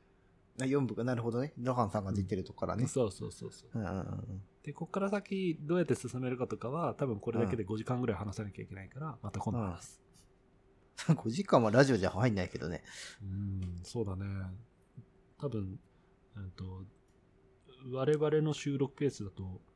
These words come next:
Speaker 1: うん。
Speaker 2: 十
Speaker 1: 全十回だから。
Speaker 2: 回分ぐらい、全十回ジョジョシリーズなんじゃない？<laughs>
Speaker 1: 多分半年ぐらいかかるね。全部だけで。
Speaker 2: 半年かかる。あ、
Speaker 1: うん。仮面ライダーでもそんなに力使わなかったのに。
Speaker 2: うん。まあな。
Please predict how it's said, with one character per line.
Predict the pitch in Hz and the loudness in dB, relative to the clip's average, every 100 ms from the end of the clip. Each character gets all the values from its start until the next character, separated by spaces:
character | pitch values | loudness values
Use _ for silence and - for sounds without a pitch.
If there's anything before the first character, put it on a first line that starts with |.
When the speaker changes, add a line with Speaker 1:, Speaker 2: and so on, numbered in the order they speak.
| _ - | _ -6
Speaker 1:
う | 123 | -2
ん。 | 113 90 | 0 2
Speaker 2:
十 | 123 | 6
Speaker 1:
全 | 135 | 6
十 | 110 | 6
回 | 113 185 | 8 10
だ | |
か | 185 | 12
ら。 | |
Speaker 2:
回 | 180 170 | 10 10
分 | |
ぐ | 180 | 10
ら | 143 101 | 10 6
い、 | 98 | 12
全 | 156 190 | 12 12
十 | 127 - | 12 4
回 | - 127 | 6 6
ジ | 98 | 6
ョ | 104 | 4
ジ | 113 | 4
ョ | |
シ | - | 6
リ | 117 | 8
ー | 117 | 6
ズ | 98 | 6
な | |
ん | 92 | 4
じ | 104 | 6
ゃ | - - - | 6 2 8
な | 202 - 190 | 10 10 4
い？ | - 165 | 4 -4
<laughs> | - - _ - _ | -6 -18 _ -20 _
Speaker 1:
多 | - | 6
分 | 147 | 10
半 | 175 190 | 12 12
年 | 214 | 10
ぐ | 226 | 8
ら | 120 | 8
い | |
か | 95 | 6
か | 104 | 0
る | 87 | 0
ね。 | 82 - - | -4 -6 -2
全 | 104 | 0
部 | 90 | 4
だ | |
け | 147 | 4
で。 | 139 | 2
Speaker 2:
半 | |
年 | - | 0
か | - 123 | -8 -10
か | - | -8
る。 | - - | -10 -12
あ、 | - - - - - | -14 -14 -20 -14 -10
Speaker 1:
う | 107 | -10
ん。 | - | -10
仮 | - 156 | 4 6
面 | 202 | 8
ラ | 226 | 8
イ | 208 | 10
ダ | 135 | 10
ー | |
で | |
も | 107 | 8
そ | 110 | 4
ん | 123 | 4
な | 120 | 2
に | 117 | 2
力 | - 110 107 | 2 2 0
使 | - - 113 | -6 -2 0
わ | 107 | 2
な | 101 | 0
か | 104 | 0
っ | |
た | 98 | 0
の | 92 | -2
に。 | 90 98 - - - | -4 -6 -12 -20 -6
Speaker 2:
う | 101 | 0
ん。 | 101 98 90 85 - - | 0 0 -4 -8 -18 -16
ま | 98 92 87 | -12 -10 -10
あ | |
な。 | 87 107 135 156 175 180 165 | -6 0 2 2 2 0 -2